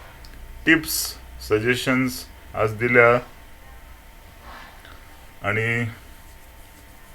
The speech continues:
मला वाटतं आपण हा टॉपिक आता उद्या परत कंटिन्यू करू, when we meet tomorrow. ओके, so तुमच्या सगळ्यांचे खूप खूप धन्यवाद. तुम्ही सगळे आले, उत्साहाने भाग घेतला.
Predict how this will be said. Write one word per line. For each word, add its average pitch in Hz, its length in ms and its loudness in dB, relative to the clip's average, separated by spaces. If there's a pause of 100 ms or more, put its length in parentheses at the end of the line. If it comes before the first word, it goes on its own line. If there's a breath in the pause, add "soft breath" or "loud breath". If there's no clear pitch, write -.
मला 117 180 2
वाटतं 127 340 8
आपण 131 400 4 (160)
हा 117 180 6 (140)
टॉपिक 117 320 2 (580)
आता 113 180 0
उद्या 117 240 4
परत 131 220 2 (100)
कंटिन्यू 143 420 2
करू, 113 240 0 (340)
when 113 120 0
we 120 120 2
meet 123 340 -2
tomorrow. 117 300 2 (800)
ओके, 135 260 0 (1500 soft breath)
so 113 160 -4
तुमच्या 123 280 4
सगळ्यांचे 135 720 8
खूप 123 260 -2
खूप 123 260 0
धन्यवाद. 127 600 8 (480 loud breath)
तुम्ही 113 160 -4
सगळे 117 240 4
आले, 113 420 8 (1120)
उत्साहाने 123 520 4
भाग 107 260 4
घेतला. 120 520 4